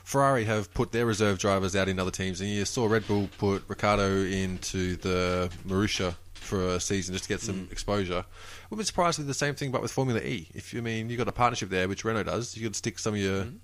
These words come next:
Speaker 1: Red Bull Junior drivers through the Formula E instead of putting them in G P two.
Speaker 2: Well, well, let's say for argument's sake that, uh, Renault do buy Toro Rosso.
Speaker 1: Yeah, yeah.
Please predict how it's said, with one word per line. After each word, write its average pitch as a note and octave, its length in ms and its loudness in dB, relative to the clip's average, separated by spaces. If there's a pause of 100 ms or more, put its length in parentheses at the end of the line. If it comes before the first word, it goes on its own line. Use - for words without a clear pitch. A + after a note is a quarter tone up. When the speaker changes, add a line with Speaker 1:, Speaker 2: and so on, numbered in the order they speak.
(120)
Speaker 1:
Red F#2+ 160 0
Bull G2 100 -2
Junior A#2+ 260 -2
drivers F#2+ 420 0
through G#2 200 -2
the F#2+ 60 -2
Formula G#2+ 300 0
E A2+ 80 -2
instead G2+ 200 -4
of G#2+ 80 -4
putting A2 220 -8
them A2 60 -2
in A2 80 -4
G A#2 120 -4
P G#2+ 140 -4
two. D#3+ 220 -8 (260)
Speaker 2:
Well, D#3 340 -2 (200)
well, - 280 -14 (260)
let's B2+ 200 -8
say G#2 160 -4
for G2+ 140 -6
argument's G2 320 -4
sake G2+ 320 -6
that, F#2+ 180 -8 (300)
uh, G2+ 360 -2 (120)
Renault G#2+ 480 -2
do G#2 180 -4
buy G2 220 -6
Toro G2 280 -6
Rosso. G#2 420 -6 (200)
Speaker 1:
Yeah, F2+ 80 -10
yeah. D#2 60 -10